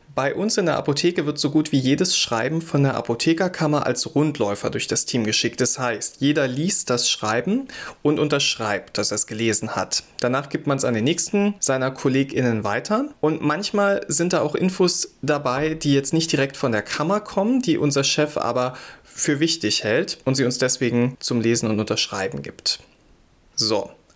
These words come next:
Am Samstag gab's wieder so einen Rundläufer und da habe ich was gelesen, von dem ich dachte, dass ich euch das auch unbedingt erzählen muss. Das Thema ist nämlich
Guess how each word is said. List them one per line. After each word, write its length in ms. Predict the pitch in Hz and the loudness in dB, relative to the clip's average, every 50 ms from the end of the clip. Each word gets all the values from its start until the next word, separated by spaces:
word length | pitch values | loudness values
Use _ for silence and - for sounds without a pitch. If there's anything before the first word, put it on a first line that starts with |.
| - - | -6 -4
Am 140 | 123 143 139 | -2 -2 0
Samstag 560 | 143 135 139 165 - - - 139 151 170 - | 0 0 -2 -2 -2 -2 0 0 -2 0 0
gab's 240 | - 117 120 - - | -2 -4 -4 -2 -4
wieder 180 | 135 127 127 | 0 0 2
so 120 | 123 120 113 | 2 2 2
einen 80 | 110 | 2
Rundläufer 640 | 104 113 127 151 - 143 113 110 - - 131 165 240 247 - - - - - 127 - | 2 2 2 2 0 0 -2 -2 -2 -2 -2 -2 -2 -4 -8 -12 -12 -12 -10 -6 0
und 80 | - 139 | 2 2
da 80 | 139 | 2
habe 100 | 135 139 | 2 -2
ich 100 | 156 - | -4 -2
was 160 | - 139 139 | -2 -2 -2
gelesen, 440 | - - 120 131 156 170 - 196 196 | 0 0 2 4 2 4 2 0 0
von 160 | 190 - 139 | 0 0 2
dem 120 | 131 131 131 | 2 2 2
ich 140 | 135 - - | 0 0 0
dachte, 460 | 131 127 127 - - 151 156 160 160 - - - - | -2 -4 -4 -2 0 2 2 2 0 -4 -14 -10 -2
dass 140 | - 135 131 | -2 0 0
ich 140 | 139 131 - | 0 -2 0
euch 260 | - 101 247 - - | 0 0 0 0 0
das 240 | - 131 - - - | -2 -4 -4 -2 0
auch 200 | 117 143 160 - | 0 0 0 -2
unbedingt 520 | - - 113 107 107 104 - 104 101 - | -4 -4 -4 -2 -2 -2 -2 -2 -2 -2
erzählen 560 | - 98 - - - - 110 104 104 110 110 | -2 -4 -2 -2 -2 -2 -2 -2 -2 -2 -2
muss. 440 | 107 110 113 139 208 - - - - - - _ | 0 0 2 2 2 0 0 -2 -4 -6 -10 _
Das 220 | - 127 123 - - | -2 -2 -2 -2 -2
Thema 320 | - - 151 160 170 165 | 0 0 2 2 2 2
ist 300 | - - 139 139 - - | 2 2 2 0 0 0
nämlich 480 | 117 113 113 117 113 120 123 - - | 0 0 0 2 0 0 0 -2 -4